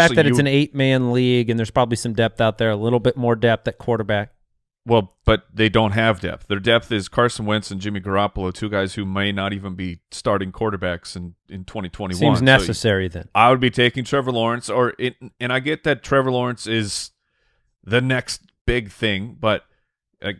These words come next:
Speaker 1: there is a world where Justin Fields is a better fantasy quarterback than Trevor Lawrence. I know Lawrence has mobility, but Fields is, is a very dynamic,
Speaker 2: Yeah, but
Speaker 1: uh,
Speaker 2: have you,
Speaker 1: weapon at the quarterback
Speaker 2: have you
Speaker 1: position.
Speaker 2: seen Trevor Lawrence's hair, though, you know?
Speaker 1: I have.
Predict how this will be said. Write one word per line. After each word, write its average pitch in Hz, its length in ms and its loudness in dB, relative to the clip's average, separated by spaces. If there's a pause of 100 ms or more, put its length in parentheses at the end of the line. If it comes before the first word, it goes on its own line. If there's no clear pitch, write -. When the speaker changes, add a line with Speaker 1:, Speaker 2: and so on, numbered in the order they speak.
(380)
Speaker 1:
there 147 220 0
is 151 120 -2
a 160 60 -2
world 151 420 4
where 117 500 0 (140)
Justin 120 400 -2
Fields 110 680 -4
is 101 240 -2
a 101 40 -4
better 113 280 0
fantasy 107 400 -8
quarterback 90 640 -8
than 87 240 -14 (160)
Trevor 95 320 -4
Lawrence. 90 260 -6
I 120 60 2
know 131 100 4
Lawrence 127 340 2
has 117 220 0
mobility, 107 640 0 (340)
but 104 240 0 (640)
Fields 113 560 0
is, 90 300 -10
is 92 240 -6
a 85 140 -10 (280)
very 107 440 -2
dynamic, 90 500 -6 (300)
Speaker 2:
Yeah, 147 160 4
but 143 100 6
Speaker 1:
uh, 135 40 10
Speaker 2:
have 127 100 2
you, 135 80 4
Speaker 1:
weapon 90 260 -2
at 82 80 -18
the - 60 -20
quarterback 98 240 -6
Speaker 2:
have 139 100 -2
you 143 60 0
Speaker 1:
position. 151 180 -2 (220)
Speaker 2:
seen - 100 -8
Trevor 120 280 4
Lawrence's 113 560 -2
hair, 110 380 -2
though, 131 220 -2
you 147 140 -4
know? 151 240 -4
Speaker 1:
I 127 240 6
have. 110 560 0